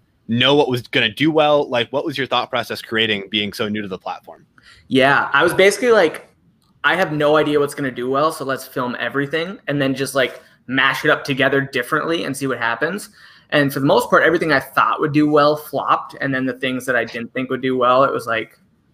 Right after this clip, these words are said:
Speaker 2: that randomly worked, you know? So yeah, it was really just, like, spraying and praying and hoping that we'd find something that worked.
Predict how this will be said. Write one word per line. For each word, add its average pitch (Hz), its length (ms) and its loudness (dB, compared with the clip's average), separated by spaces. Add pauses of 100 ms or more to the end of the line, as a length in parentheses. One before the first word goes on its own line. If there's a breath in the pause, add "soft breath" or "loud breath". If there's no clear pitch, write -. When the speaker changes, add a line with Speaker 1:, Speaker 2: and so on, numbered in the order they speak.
Speaker 2:
that 117 220 -4
randomly 139 560 0
worked, 147 580 2 (140)
you 127 140 -4
know? 110 320 -2 (360 loud breath)
So - 140 2
yeah, 160 220 6
it 147 40 6
was 151 120 4
really 175 240 6
just, 160 160 0
like, 135 360 0
spraying 139 500 0
and 123 100 -8
praying 120 380 -6
and 113 100 -12
hoping 123 300 -8
that 113 100 -6
we'd 120 140 -10
find 113 240 -2
something 113 240 -10
that 104 100 -12
worked. 113 400 -4